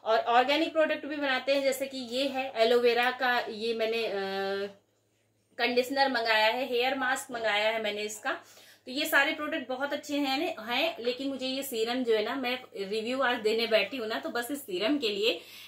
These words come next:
कि ये सीरम सच में बहुत अच्छा है। इसका fragrance जैसे, अ, आपको मैं कैसे बताऊँ, एक वो, अ, वो perfume आती है, जेंट्स perfume है,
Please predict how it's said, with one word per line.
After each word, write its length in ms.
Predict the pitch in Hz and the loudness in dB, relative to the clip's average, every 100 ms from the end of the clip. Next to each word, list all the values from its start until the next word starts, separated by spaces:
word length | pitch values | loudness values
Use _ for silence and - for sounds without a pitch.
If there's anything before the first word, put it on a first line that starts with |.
| - | -10
कि 60 | 247 | 0
ये 160 | 262 | 2
सीरम 320 | 262 247 285 | 2 0 0
सच 300 | 302 254 262 | -2 -2 -2
में 180 | 320 302 | 0 0
बहुत 180 | 233 233 | 2 2
अच्छा 220 | 233 247 | 0 0
है। 60 | 262 | -2
इसका 220 | 262 269 | 0 -4
fragrance 520 | 262 240 226 269 277 | -2 -2 0 0 0
जैसे, 480 | 240 240 262 269 269 - - - _ _ | 0 -2 -2 -2 -4 -12 -20 -20 _ _
अ, 40 | 202 | -2
आपको 520 | 202 190 214 214 247 | 0 2 0 -2 -6
मैं 140 | 262 | -6
कैसे 280 | 254 220 240 | -6 -6 -4
बताऊँ, 460 | 214 - 165 185 185 | -8 -4 -4 -4 -4
एक 220 | 226 226 | -6 -6
वो, 320 | 226 254 254 | -8 -2 0
अ, 520 | 247 220 208 202 202 202 - _ _ - _ _ _ _ _ _ _ _ - 202 208 | 2 2 0 0 -2 -6 -10 _ _ -20 _ _ _ _ _ _ _ _ -20 -20 -4
वो 460 | 247 254 - 220 - | -2 -2 -4 -10 -6
perfume 420 | 233 262 285 277 | -6 -2 2 4
आती 340 | 220 - 233 | 4 0 0
है, 180 | 240 214 | 2 2
जेंट्स 380 | 214 220 240 - | 0 0 0 -2
perfume 500 | 226 214 226 220 240 | -4 -4 -2 -2 -2
है, 360 | 233 311 427 | 0 -2 -2